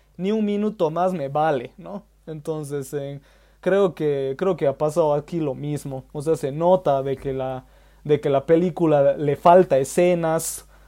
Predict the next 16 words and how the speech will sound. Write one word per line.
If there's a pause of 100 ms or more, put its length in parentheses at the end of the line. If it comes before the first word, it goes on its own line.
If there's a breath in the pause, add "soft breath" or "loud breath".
(320 soft breath)
se
nota
de
que
la
película
no
está
al
cien
por
cien
como
quería
el
director,